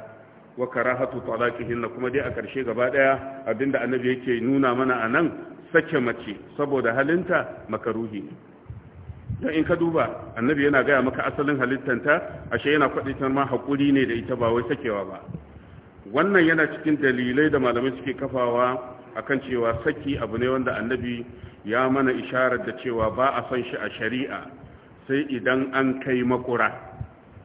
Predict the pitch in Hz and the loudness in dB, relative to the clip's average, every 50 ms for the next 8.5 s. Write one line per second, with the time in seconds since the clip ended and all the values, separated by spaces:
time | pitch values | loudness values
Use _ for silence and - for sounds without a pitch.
0 | - - - 113 120 - - 147 135 139 139 135 - 143 139 - 139 123 120 - | -20 -18 -6 -2 -2 0 2 2 2 2 2 2 0 -2 0 2 0 0 0 0
1 | 123 120 120 123 120 - 127 123 123 127 131 135 131 123 117 113 107 110 120 123 | 0 0 0 -2 -2 -2 0 2 2 2 2 2 2 0 0 0 -2 0 0 0
2 | 123 127 139 131 120 107 110 107 104 101 92 107 107 101 98 - - - - - | 0 0 -2 -2 -2 -2 -4 -4 -4 -6 -6 -6 -6 -8 -10 -14 -16 -20 -20 -20
3 | - - - - - - - - - - - - - - - - - - - - | -20 -20 -20 -20 -20 -18 -16 -16 -16 -16 -20 -20 -20 -20 -20 -20 -20 -20 -20 -20
4 | - - - - - - - - - - - - 120 - 135 117 104 - 131 117 | -20 -20 -20 -20 -20 -20 -20 -20 -20 -20 -14 -14 -8 -4 -4 -4 -2 -2 -2 -2
5 | 120 123 117 107 104 101 101 113 110 113 135 135 - 156 151 156 151 - - - | -2 -2 -2 -2 -4 -4 -4 -4 -2 -2 -4 -2 0 0 0 0 0 -4 -8 -10
6 | - - - - - - - - - - - 107 104 104 107 117 123 123 123 123 | -12 -16 -18 -20 -20 -20 -20 -20 -20 -16 -12 -10 -8 -6 -4 -2 -2 0 0 -2
7 | 123 - - - - - - 160 156 151 147 135 123 110 113 107 107 113 107 107 | -2 -6 -10 -12 -14 -6 -2 -2 -2 -2 -2 -6 -6 -4 -4 -4 -2 -2 -2 -2
8 | 107 - - 147 135 147 139 117 147 - | -2 -2 -2 0 0 0 0 -2 -4 -6